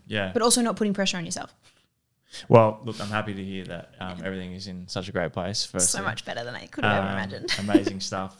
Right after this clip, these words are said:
Speaker 1: And like I said, the feedback from our first episode was so great. And I just, what makes me really happy is that not only did a heap of people get to, you know, hear about you, but at the same time, there's been so many people benefit from it, which is, you know, why we put out the content and why we try and help as many people as we can,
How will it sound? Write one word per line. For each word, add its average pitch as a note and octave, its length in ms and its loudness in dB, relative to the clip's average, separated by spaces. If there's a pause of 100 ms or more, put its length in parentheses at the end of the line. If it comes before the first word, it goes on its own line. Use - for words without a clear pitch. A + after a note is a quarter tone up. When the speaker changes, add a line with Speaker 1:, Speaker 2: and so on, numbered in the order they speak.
Speaker 1:
And G2+ 300 -2 (220)
like A2+ 160 6
I G#2+ 40 -2
said, G2+ 200 2
the G2+ 80 -4
feedback A2 420 0
from A2 140 -6
our G2+ 100 -6
first F#2+ 260 -8
episode G2 340 -8
was F#2+ 140 -6
so G2 200 0
great. F2 380 -2
And F#2+ 180 -4
I G2 100 -2
just, - 320 -2 (480)
what A2 180 6
makes A2+ 220 2
me B2 80 0
really G#2+ 200 -2
happy G2 300 -6
is F#2 200 -8
that F2+ 500 -6 (560)
not G#2+ 140 6
only A#2 300 4
did G#2 100 -4
a G2 40 -10
heap G#2 180 -8
of G2 120 -12
people F#2+ 240 -8
get F2 180 -8
to, D#2+ 280 -6 (320)
you F#2 100 -6
know, E2 80 -2
hear G2 580 2 (360)
about G2 340 6
you, F#2+ 220 -6 (100)
but - 140 0
at G2 80 2
the G2 80 -4
same G#2+ 240 2
time, F#2+ 380 -6
there's F#2+ 140 -6
been G2+ 180 -4
so G#2+ 120 0
many G#2 120 -2
people G#2+ 240 2
benefit F#2 440 -6
from E2+ 220 -6
it, - 60 -12
which - 200 -2
is, F#2+ 220 2
you G2 80 4
know, F2+ 100 2
why G2 180 4
we G2+ 120 -4
put F#2+ 180 -8
out G2 160 4
the G#2 60 -4
content G2 400 -6
and F#2 120 -8
why F#2+ 160 -6
we G2 140 -6
try F#2 240 -8
and F#2 160 -10
help G2 220 0
as F#2+ 80 0
many F#2 180 0
people F#2+ 300 -4
as F2 80 -6
we F2+ 60 -6
can, F#2+ 340 0